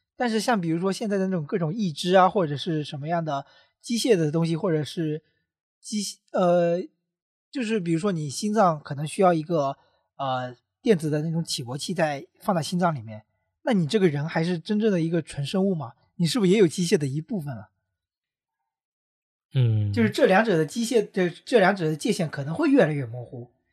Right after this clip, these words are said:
Speaker 1: 但，然后与此同时，我又想到另外一件事情，就是说仿古建筑和古建筑的事情。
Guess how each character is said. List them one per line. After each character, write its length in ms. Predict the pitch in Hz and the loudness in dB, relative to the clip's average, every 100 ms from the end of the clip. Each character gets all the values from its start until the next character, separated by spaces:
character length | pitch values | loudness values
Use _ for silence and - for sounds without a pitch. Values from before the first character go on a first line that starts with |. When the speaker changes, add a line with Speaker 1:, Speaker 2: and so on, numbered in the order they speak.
| _ _ | _ _
Speaker 1:
但， 260 | - 247 214 - _ | 0 2 0 -6 _
然 140 | 185 226 | 2 4
后 100 | 202 | 4
与 100 | 226 | 2
此 140 | 190 | -2
同 160 | - 180 | -2 -2
时， 80 | |
我 140 | 170 165 | 0 2
又 80 | 202 | 2
想 180 | 156 | 0
到 80 | 139 | -4
另 160 | 151 202 | -2 0
外 100 | 170 | 0
一 40 | |
件 140 | 147 151 | -2 -8
事 180 | - | -8
情， 100 | 131 | -8
就 140 | 143 170 | -6 -4
是 160 | 151 | -4
说 260 | 143 156 143 - _ | -4 -4 -6 -10 _
仿 260 | - - 202 | -6 -2 0
古 160 | 247 175 | 2 2
建 160 | 180 | 0
筑 140 | 151 151 | -2 -2
和 80 | |
古 180 | 175 147 | -4 -6
建 200 | 139 190 | -4 -4
筑 100 | 185 | -4
的 80 | 143 | -6
事 220 | - 156 | -8 -12
情。 180 | - | -14